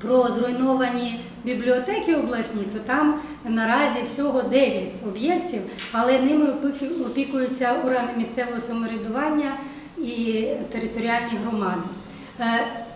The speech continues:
і своїми силами вони також там, е, намагаються залучати позабюджетне фінансування. Якщо говорити про департамент, то у нас із пошкоджених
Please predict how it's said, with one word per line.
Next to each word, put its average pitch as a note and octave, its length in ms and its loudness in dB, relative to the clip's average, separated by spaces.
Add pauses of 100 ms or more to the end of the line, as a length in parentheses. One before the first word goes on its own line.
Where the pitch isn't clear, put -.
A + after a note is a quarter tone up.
(120)
і C4+ 240 4
своїми A#3+ 400 0
силами C#4+ 480 -2
вони A3 180 -2
також B3+ 360 -2
там, G#3+ 360 -6 (220)
е, G3+ 120 -4 (180)
намагаються A3 800 -4 (680)
залучати G#3+ 640 -2
позабюджетне G#3 720 -6 (100)
фінансування. G3 600 -4 (380)
Якщо A3+ 260 -2
говорити C#4 540 2
про C4 80 -2
департамент, C4 720 4
то B3 160 0
у - 20 -2
нас B3+ 240 0
із B3 60 -6
пошкоджених B3+ 680 -2